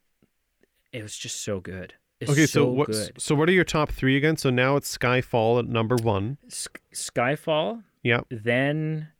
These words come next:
Speaker 1: Casino Royale.
Speaker 2: Okay.
Speaker 1: And then Goldeneye.
Speaker 2: Oh, and
Speaker 1: And
Speaker 2: then
Speaker 1: I
Speaker 2: Go-,
Speaker 1: feel like,
Speaker 2: okay.
Speaker 1: you know what?
Speaker 2: Yeah.
Speaker 1: I feel like that's, that's, that's an arguable list.
Speaker 2: Sure.
Speaker 1: That's,
Speaker 2: Yeah.
Speaker 1: you know, if I'm gonna tell you that those are the three best Bond films, Skyfall,
Speaker 2: Sh-
Speaker 1: Casino Royale, and Goldeneye,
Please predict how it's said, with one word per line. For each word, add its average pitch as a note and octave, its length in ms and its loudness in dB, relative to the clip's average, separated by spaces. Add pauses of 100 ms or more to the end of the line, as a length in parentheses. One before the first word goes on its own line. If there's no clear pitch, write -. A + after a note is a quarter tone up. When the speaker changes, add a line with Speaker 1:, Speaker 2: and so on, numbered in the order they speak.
(100)
Speaker 1:
Casino C#3 500 -4
Royale. D3+ 600 0 (120)
Speaker 2:
Okay. - 180 4 (1160)
Speaker 1:
And B2+ 200 -2
then C3+ 200 0
Goldeneye. C3 540 -4 (100)
Speaker 2:
Oh, C3+ 160 4
and D3+ 100 6
Speaker 1:
And D#3+ 80 6
Speaker 2:
then - 20 2
Speaker 1:
I - 40 2
Speaker 2:
Go-, D#3 80 2
Speaker 1:
feel - 120 2
like, C4+ 120 4
Speaker 2:
okay. D#3+ 140 2
Speaker 1:
you F3 60 0
know A3 100 0
what? D#3+ 340 -2 (180)
Speaker 2:
Yeah. D#3+ 220 4 (200)
Speaker 1:
I E3 120 0
feel A3 260 -4
like C4 240 -2
that's, - 480 -2
that's, - 420 -6 (460)
that's G#3+ 300 -2
an C4+ 180 -4 (140)
arguable A3 640 0
list. C#4 580 -6
Speaker 2:
Sure. - 420 4
Speaker 1:
That's, G#2+ 260 -2 (220)
Speaker 2:
Yeah. C#3+ 360 2 (260)
Speaker 1:
you G3 140 0
know, F3+ 160 4
if F3 100 0
I'm G3 120 2
gonna G#3+ 140 2
tell F#3 280 0
you F#3 160 2
that C3+ 160 -2
those D3 260 0
are D3+ 60 -6
the D3+ 100 -2
three D3 280 -4
best C#3 320 -4
Bond C#3 300 -4
films, F#2+ 400 -8
Skyfall, B2 540 -2
Speaker 2:
Sh- - 60 -10
Speaker 1:
Casino A#2+ 380 -8
Royale, A2 420 -2
and F#2+ 140 -4
Goldeneye, G#2+ 640 -4